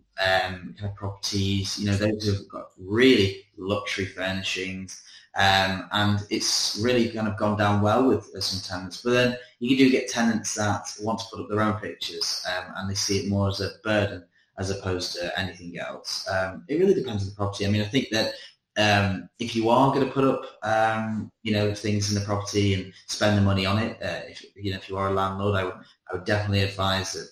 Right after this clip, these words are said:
first of all, um, you know, uh, kind of do a cost benefit analysis of, um,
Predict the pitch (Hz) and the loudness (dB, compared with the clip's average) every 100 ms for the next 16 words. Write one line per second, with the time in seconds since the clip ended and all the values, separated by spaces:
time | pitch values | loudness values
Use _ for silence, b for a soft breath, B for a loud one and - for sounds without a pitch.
0 | _ 107 98 - 98 95 90 87 - - | _ -2 0 0 -2 -2 -4 -6 -14 -8
1 | 85 80 - - _ _ _ _ _ - | -6 -6 -12 -20 _ _ _ _ _ -2
2 | 131 101 101 B B _ 101 98 95 95 | 0 2 -2 B B _ 2 4 4 0
3 | 107 101 101 - - 123 113 120 110 107 | -2 -4 -4 -10 -6 0 0 0 -2 -2
4 | 107 - 104 101 101 104 101 98 92 - | -2 -2 2 2 2 0 0 0 -2 -6
5 | - - - 98 92 90 90 90 | -14 -14 -6 0 0 0 -4 -10